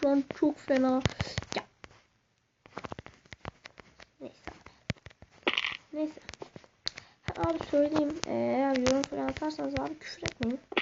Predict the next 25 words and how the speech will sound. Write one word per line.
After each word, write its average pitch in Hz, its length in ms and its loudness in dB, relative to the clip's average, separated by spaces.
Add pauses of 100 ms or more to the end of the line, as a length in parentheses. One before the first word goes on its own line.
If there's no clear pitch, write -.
(600)
Ben 349 120 -2
abi, 320 460 -2 (100)
e, - 340 -4
küfüre - 360 -2
karşıyım. 262 640 -4 (1900)
Yani 254 200 -4 (520)
küfüre 285 440 -6
karşıyım 349 760 2
ben 262 100 0
abi, 277 220 0 (200)
sevmiyorum 269 680 -2
ya. 294 40 -6 (960)
Kötü 403 260 -12
bir 339 60 -10
şey 254 120 -4
küfür - 540 -6
yani. - 640 -10
Nedir 294 140 -8
küfür? - 500 -14 (440)
Hakaret, 302 680 -8
arkadaşınıza 262 680 -4 (800)
küçük - 320 -16
düşürme 262 360 -2
şey - 300 -4
yani. 247 440 -2